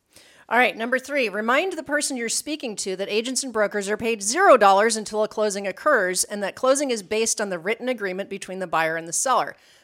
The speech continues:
Many people still believe that your broker pays you some sort of salary or base pay. That was actually a point that, uh, N A R sent out last week,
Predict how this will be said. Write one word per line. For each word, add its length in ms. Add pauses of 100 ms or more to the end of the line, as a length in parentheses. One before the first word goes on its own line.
Many 260
people 340
still 280
believe 380
that 100
your 100
broker 380
pays 320
you 80
some 220
sort 220
of 80
salary 440
or 120
base 340
pay. 420
That 120
was 120
actually 320
a 40
point 280
that, 200
uh, 240
N 120
A 120
R 160
sent 240
out 140
last 260
week, 220